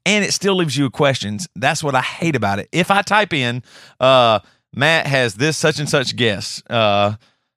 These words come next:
Johan Hari's coming on. Johan Hari's coming on at such and such time, uh, eleven A M, all right?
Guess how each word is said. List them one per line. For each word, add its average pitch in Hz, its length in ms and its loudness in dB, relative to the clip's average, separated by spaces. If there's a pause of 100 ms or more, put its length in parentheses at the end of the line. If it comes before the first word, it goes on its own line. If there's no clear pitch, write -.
(200)
Johan 139 520 0
Hari's 107 440 0
coming 98 220 -6
on. 90 140 -12 (200)
Johan 156 340 2
Hari's 160 320 2
coming 160 220 0
on 156 320 2
at 110 420 0
such - 280 -2
and 139 60 -6
such 123 200 -4
time, 107 320 -4
uh, 107 560 -8 (180)
eleven 160 440 0
A 156 280 2
M, 92 180 -6 (140)
all 104 100 -2
right? 143 240 2